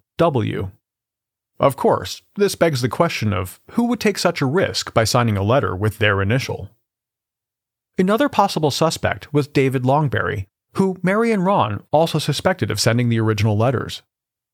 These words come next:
Is it possible that David knew about Mary's affair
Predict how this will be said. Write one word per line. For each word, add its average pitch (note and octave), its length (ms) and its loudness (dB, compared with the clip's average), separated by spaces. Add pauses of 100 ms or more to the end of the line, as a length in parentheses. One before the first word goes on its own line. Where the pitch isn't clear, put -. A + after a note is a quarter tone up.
(460)
Is G3+ 160 2
it E3+ 100 -4
possible F#3+ 460 2
that B2+ 140 0
David C3+ 280 2
knew C3 220 2
about A#2 260 2
Mary's A2+ 320 0
affair G#2+ 500 0